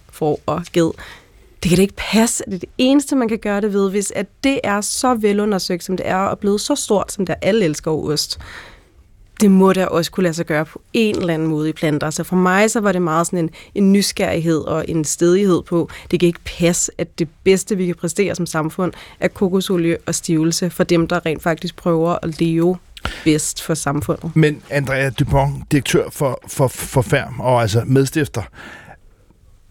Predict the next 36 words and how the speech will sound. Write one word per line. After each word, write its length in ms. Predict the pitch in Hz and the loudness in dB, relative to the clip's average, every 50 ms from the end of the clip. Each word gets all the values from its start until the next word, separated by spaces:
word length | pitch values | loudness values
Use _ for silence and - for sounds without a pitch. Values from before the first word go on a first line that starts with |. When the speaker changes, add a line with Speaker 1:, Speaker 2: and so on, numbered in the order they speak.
| _ _ _ _ _ _ - _ _ - - - _ _ _ _ _ _ _ _ - - | _ _ _ _ _ _ -20 _ _ -20 -20 -20 _ _ _ _ _ _ _ _ -16 -10
Speaker 2:
traditionel 600 | - - - 147 147 - - 160 165 196 202 170 - - - - _ | -6 -2 0 0 2 2 2 4 4 4 2 0 -4 -12 -18 -4 _
animalsk 540 | 147 147 139 131 135 165 160 139 - - - - | 4 4 4 4 4 2 0 -2 -6 -8 -2 0
ost 360 | 120 113 - - - - - - - - | 2 2 2 0 -4 -8 -12 -12 -6 -6
Speaker 1:
Mhm. 260 | 220 190 196 202 196 - _ - - _ - | -4 -2 -2 -4 -6 -8 _ -20 -14 _ 0
Speaker 2:
er 120 | 135 170 | 2 4
jo 80 | 214 220 | 4 4
baseret 680 | 208 - 151 - - 214 214 175 175 170 165 160 131 - - - - | 2 0 0 0 0 -2 -2 -2 -2 -2 -2 -2 -4 -8 -12 -4 0
på, 380 | - 143 135 120 107 98 - - - - _ - | 4 4 4 4 2 0 -4 -8 -14 -16 _ -2
altså, 280 | 104 98 85 92 82 73 - - - _ _ _ _ _ - | 0 0 0 -2 -4 -6 -8 -12 -20 _ _ _ _ _ 0
ja, 160 | 95 92 85 - - - - - - | 0 0 0 -2 -6 -14 -16 -10 -2
typisk 380 | - 160 156 151 151 - - - - - | 0 0 2 2 -2 -6 -8 -10 -6 -4
på 100 | - - | -4 0
komælk 440 | - - 190 208 175 156 127 107 | 2 2 2 2 0 -4 -6 -6
i 40 | 123 | -6
hvert 180 | 117 127 131 - | -4 -4 -2 -2
fald 200 | - 127 110 107 | -4 -4 -4 -4
i 20 | |
vores 260 | 113 113 135 175 165 | -2 0 2 2 2
del 200 | - 160 151 135 | 2 0 0 0
af 60 | 131 113 | 0 0
verden, 340 | 110 107 117 123 135 131 - - - - - - - - - | 0 0 0 0 -2 -6 -8 -10 -16 -20 -20 -20 -20 -4 -2
og 180 | - 135 - - | -2 0 2 2
dermed 420 | 165 202 202 220 214 202 196 196 | 2 2 2 2 2 2 2 2
jo 260 | 196 175 170 160 151 - - | 2 4 2 2 2 2 2
på 340 | - 175 214 214 180 147 - - | 2 4 4 2 0 -2 -6 -4
animalsk 380 | - 147 147 151 170 175 160 - | -4 -2 -2 -2 -4 -6 -6 -2
produktion, 460 | - 165 156 131 - 185 196 156 - | -2 -2 -2 0 -2 -4 -4 -4 -6
som 220 | - - 156 147 120 | -4 -2 -2 -2 -2
har 360 | 107 165 165 175 80 - - - | -4 -6 -6 -8 -10 -10 -2 0
udledning 580 | 151 170 175 175 185 151 131 131 131 117 - - | 2 2 2 2 0 0 -2 -4 -6 -8 -6 -2
af 140 | - 117 110 | -2 -2 2
drivhusgasser, 560 | - 170 202 202 185 - - 135 131 123 127 | 4 2 2 2 0 -2 -2 -2 -2 -2 -2
ikke 200 | 123 147 147 143 | -2 -2 0 0
mindst, 300 | 156 147 127 - - - | 0 0 -2 -4 -4 -2
øh, 380 | 139 139 131 123 117 113 110 110 | 0 0 0 2 0 0 0 -2
metan. 640 | 113 107 107 135 135 135 127 - 151 135 - - | -2 -2 0 0 0 0 0 0 -2 -2 -2 -6